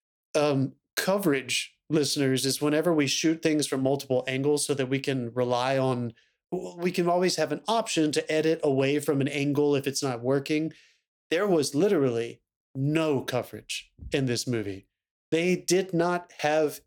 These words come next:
any of it. It was, they didn't shoot anything from com-, like, an entire scene was not shot from multiple angles. There may have been a couple moments where they decided to, to shoot it differently,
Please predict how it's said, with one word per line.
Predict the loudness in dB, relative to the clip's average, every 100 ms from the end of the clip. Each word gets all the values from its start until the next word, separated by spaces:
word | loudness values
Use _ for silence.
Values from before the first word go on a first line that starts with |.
| -2
any | 2 2 2
of | -2
it. | -10 -2
It | 0
was, | 2 0 0
they | -2
didn't | 0 2
shoot | 2 2 2
anything | 2 2 2 0 0 -2 -6 -12 -20 _
from | -2 0 0
com-, | 0 -2 -2
like, | -2 0
an | 0
entire | 0 0 2 2
scene | 2 2 4
was | 2 2
not | 0 0
shot | 0 0
from | 2 2
multiple | 2 0 -2 -2
angles. | 0 -2 -2 0
There | 2
may | 2
have | 2
been | 0
a |
couple | 0 0 0
moments | 2 0 -2 -6 -10 -12 -2
where | -2
they | 0
decided | -4 0 2 2 2
to, | 0 -2 -2
to | 0 0
shoot | 2 2
it | 2 0
differently, | -2 -2 -4 -4